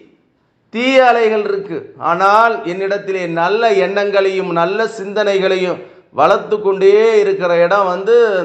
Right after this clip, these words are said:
வள்ளல் பெருமானுடைய பாடல். அவர் திருவருப்பு, ஆறு திருமுறைகள் எழுதியிருக்கிறார். அதிலும் கடைசியாக எழுதிய, அவர் பாடிய ஆறாம் திருமுறையில சொல்லக்கூடிய வார்த்தை, ஒவ்வொரு பாடலும்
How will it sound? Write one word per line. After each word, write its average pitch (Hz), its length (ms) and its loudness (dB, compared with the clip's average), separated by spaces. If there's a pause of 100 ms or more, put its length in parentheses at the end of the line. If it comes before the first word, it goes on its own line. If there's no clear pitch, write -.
(120)
வள்ளல் 180 280 -2
பெருமானுடைய 165 600 -2
பாடல். 139 380 -2 (680)
அவர் 135 240 -4
திருவருப்பு, 180 540 0 (300)
ஆறு 214 240 4
திருமுறைகள் 208 680 -4
எழுதியிருக்கிறார். 196 600 -6 (580)
அதிலும் 208 440 -2
கடைசியாக 220 720 4
எழுதிய, 202 440 -2 (500)
அவர் 160 260 -2
பாடிய 190 580 2
ஆறாம் 214 800 4
திருமுறையில 196 720 -4
சொல்லக்கூடிய 196 640 -4
வார்த்தை, 180 640 2 (220)
ஒவ்வொரு 196 400 -6
பாடலும் 208 880 2